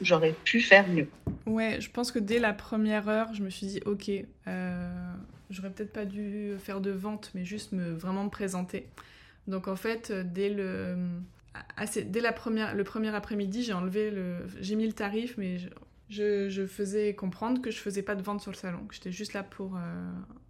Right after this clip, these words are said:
Speaker 2: pour me présenter, pour pas qu'il y ait le côté financier qui, qui bloque les gens. Et à partir de ce moment-là, moi, je me suis vachement détendue, où je me suis dit, « Ok, je me mets, je me mets pas en mode vente, mais je me mets en mode vitrine, où il faut que les gens, ils repartent et ils se souviennent de moi. »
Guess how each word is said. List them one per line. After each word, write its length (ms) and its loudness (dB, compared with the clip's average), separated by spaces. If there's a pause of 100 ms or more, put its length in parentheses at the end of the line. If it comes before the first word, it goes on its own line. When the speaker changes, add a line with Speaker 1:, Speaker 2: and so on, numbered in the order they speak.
(460)
Speaker 2:
pour 120 -6
me 120 -2
présenter, 460 -4
pour 340 -2
pas 140 -2
qu'il 240 -4
y 20 6
ait 260 2
le 160 4
côté 360 0
financier 720 -2
qui, 640 -6 (520)
qui 120 -4
bloque 280 2
les 140 2
gens. 180 -4 (320)
Et 300 0
à 80 -4
partir 260 -2
de 80 2
ce 140 -4
moment-là, 280 0
moi, 120 2
je 80 -4
me 40 -4
suis 140 -8
vachement 240 -4
détendue, 500 -2 (120)
où 60 -4
je 80 -2
me 60 -2
suis 160 -6
dit, « 160 -2
Ok, 180 -2 (160)
je 120 -8
me 80 -2
mets, 340 0 (100)
je 120 -4
me 100 0
mets 120 0
pas 140 -2
en 80 0
mode 280 0
vente, 560 -4 (220)
mais 120 -4
je 120 -6
me 100 0
mets 140 0
en 120 -2
mode 540 0
vitrine, 600 -2
où 80 -2
il 100 -4
faut 140 -4
que 180 -6
les 260 -2
gens, 380 -2
ils 220 -4
repartent 400 -4
et 40 -4
ils 40 -6
se 120 -8
souviennent 360 -2
de 80 -2
moi. » 200 -6